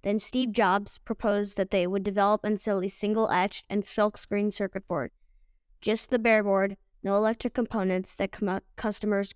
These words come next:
could use to make computers. Wozniak predicted that laying out the board design would cost one thousand dollars,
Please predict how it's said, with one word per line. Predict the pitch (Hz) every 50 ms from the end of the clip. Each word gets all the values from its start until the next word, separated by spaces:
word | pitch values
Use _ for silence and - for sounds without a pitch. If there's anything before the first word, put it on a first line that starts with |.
| _ _
could | - - 220 208
use | 196 190 185 196 -
to | - - 208
make | 196 190 190 -
computers. | - 208 196 - 180 160 - 104 240 - - - _ _ _ _ _ _ _ _ _ _ -
Wozniak | 220 214 226 220 - 233 220 214 214 202 208 - -
predicted | - 220 202 208 202 - - 214 202 202
that | 214 196 -
laying | - 208 208 214 220
out | 214 208 214 -
the | 202
board | 190 208 208 214 214
design | 202 208 196 220 185 180 202
would | 196 196 -
cost | - 220 196 - - -
one | 208 208
thousand | 208 - 208 220 226 220 208
dollars, | 190 175 156 165 160 170 196 -